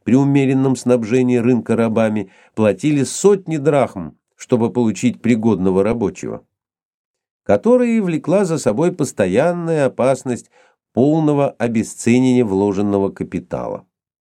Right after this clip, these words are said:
Тот базис верного расчёта издержек, который составляет необходимую предпосылку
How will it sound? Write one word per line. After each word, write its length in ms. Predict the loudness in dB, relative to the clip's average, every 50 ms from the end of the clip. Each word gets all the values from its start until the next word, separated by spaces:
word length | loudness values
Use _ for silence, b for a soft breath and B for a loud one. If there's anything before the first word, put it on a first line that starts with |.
| _ _ _ _ _ _ _ _ _ _ _ _ _ _ _
Тот 300 | 2 2 2 2 0 -4 -12
базис 680 | -6 -2 0 0 2 2 0 0 -2 -4 -4 -6 -10 -12
верного 560 | -4 0 2 2 2 2 2 2 2 2 0
расчёта 540 | 0 -2 -2 -4 -6 -4 -2 -2 0 0 -2
издержек, 760 | -2 -2 -2 -4 -2 0 2 2 2 2 0 -4 -6 -8 -10 b b b b b
который 360 | b -4 -2 -2 -2 -2 -2
составляет 680 | -2 -4 -6 -8 -4 -2 -2 0 2 2 0 0 0 0
необходимую 800 | 0 0 0 0 0 -2 -2 -2 0 0 2 2 2 2 0 0
предпосылку 920 | -2 -2 -2 -2 -2 0 0 -2 0 0 -2 -2 -2 -2 -2 -4 -4 -4